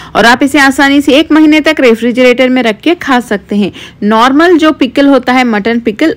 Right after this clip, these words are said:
उसकी भी recipe आपको मेरे Cook with Fame channel पर मिल जाएगी। तो चलिए इसे बनाना शुरू करते हैं। हरा गोश्त का अचार बनाने के लिए सबसे पहले एक प्रेशर cooker ले लें और इसमें डालिए आधा किलो गोश्त, पीसेस छोटे कट कर लें, बिना हड्डी वाला लें।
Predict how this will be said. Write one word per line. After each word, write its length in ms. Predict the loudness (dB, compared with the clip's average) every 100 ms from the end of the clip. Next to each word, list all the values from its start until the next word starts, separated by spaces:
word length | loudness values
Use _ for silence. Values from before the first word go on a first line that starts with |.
| -4
उसकी 300 | -6 0 4
भी 120 | 4
recipe 400 | 2 -2 -4 -2
आपको 280 | -2 -2 -4
मेरे 180 | -2 -2
Cook 200 | -4 -4
with 220 | -4 -2
Fame 160 | -2 -2
channel 420 | 0 0 0 -2
पर 280 | 0 0 2
मिल 280 | 4 4 2
जाएगी। 440 | 0 -2 -2 -4
तो 120 | -6 -4
चलिए 220 | 0 0
इसे 140 | 2
बनाना 320 | 0 2 2 0
शुरू 320 | -2 0 0
करते 260 | -2 -2 -2
हैं। 280 | -2 -4 -10 _ _ _ _
हरा 200 | -2 0
गोश्त 260 | 2 0 0
का 80 | -2
अचार 260 | 0 -2 -2
बनाने 340 | -4 -4 -6
के 140 | -12 -12
लिए 140 | -12
सबसे 320 | -12 -18 -16
पहले 240 | -8 -6 -6
एक 140 | -8
प्रेशर 240 | -12 -10 -14
cooker 260 | -14 -10
ले 160 | -8 -8
लें 160 | -8 -10 _ _ _ -8
और 160 | -4 -2
इसमें 300 | -4 -8 -6
डालिए 340 | -6 -6 -8 -4
आधा 220 | -4 -4
किलो 300 | -8 -8 -8
गोश्त, 320 | -6 -6 -8 _ _ _ _ -6
पीसेस 340 | -4 0 -2 -2
छोटे 300 | -2 0 0
कट 220 | -2 -8 -8
कर 120 | -8
लें, 200 | -8 -12 -18 _ _ _ _ _ _ _ _ _ _ _ _ _ -10
बिना 220 | -4 -2 0
हड्डी 300 | -2 -2 -2
वाला 280 | -2 0
लें। 240 | -4 -6